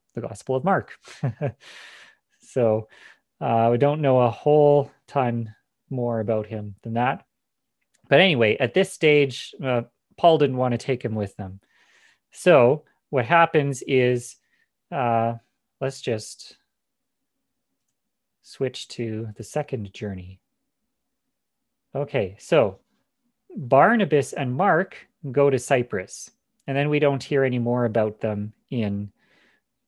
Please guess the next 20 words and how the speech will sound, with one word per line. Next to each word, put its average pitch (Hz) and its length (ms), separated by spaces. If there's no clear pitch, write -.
in, 117 580
uh, 113 300
Luke, 123 440
in 123 200
Acts. - 520
Luke 120 120
doesn't 110 300
tell 120 200
us 110 140
any 113 120
more 113 200
about 107 260
them, 98 180
but 110 200
Paul, 180 420
uh, 131 300
sorry, 123 260
Barnabas 175 580
and 123 200
Mark, 175 420